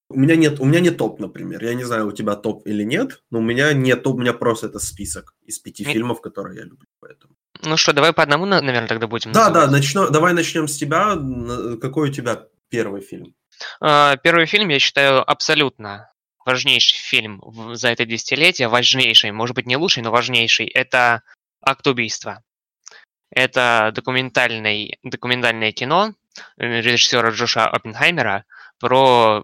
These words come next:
Speaker 2: м, последствия, э, коммунистического, э, как это сказать-то, коммунистического террора в Индонезии, когда, э, правящая элита уничтожала коммунистов.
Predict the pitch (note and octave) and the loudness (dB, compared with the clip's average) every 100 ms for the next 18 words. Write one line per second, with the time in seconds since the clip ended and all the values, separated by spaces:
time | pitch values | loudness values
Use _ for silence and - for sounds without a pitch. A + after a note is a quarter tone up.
0 | - A#2 G#2+ G2+ A2+ - D3+ - A#2+ G#2+ | -8 -12 -12 -6 -6 0 0 0 0 0
1 | G2 A2 _ _ _ _ A#2+ G#2+ G#2 G2 | 0 -6 _ _ _ _ -6 -4 -4 -6
2 | G2 F#2+ _ _ _ _ _ _ _ - | -8 -12 _ _ _ _ _ _ _ -8
3 | A#2 A2+ A#2 - - D3+ - B2+ - - | -8 -6 -6 -6 -4 -4 -2 -4 -4 -6
4 | - A2 A2 G#2+ G2+ G2 - - _ _ | -2 0 2 2 0 -4 -14 -20 _ _
5 | _ _ - G#2+ G#2 - A2 - - - | _ _ -14 -14 -14 -14 -14 -14 -16 -12
6 | A2 A2 - G#2 - - _ _ _ _ | -8 -8 -8 -14 -14 -20 _ _ _ _
7 | _ _ _ B2 B2 - E3 - B2 B2 | _ _ _ -6 -2 2 2 0 -2 0
8 | C3 C3 C3 A2+ G2 G#2+ - _ - A2+ | 2 4 6 6 2 -2 -18 _ -12 -4
9 | A2 A#2 A2+ G#2 G2+ G2 _ _ - A#2 | -2 2 0 0 -6 -10 _ _ -4 0
10 | B2 A#2 A2 G#2+ - - A2+ G#2+ - B2 | 2 4 4 0 -4 -10 -8 -6 0 2
11 | B2 - A#2+ A#2+ B2+ C3 A2 A2+ - - | 4 2 2 2 2 0 -4 -6 -20 -14
12 | A#2+ A#2 - B2 B2 A#2 A#2+ A#2 A2+ G#2 | -8 -2 0 2 2 0 -2 -8 -6 -8
13 | - A2 | -8 -12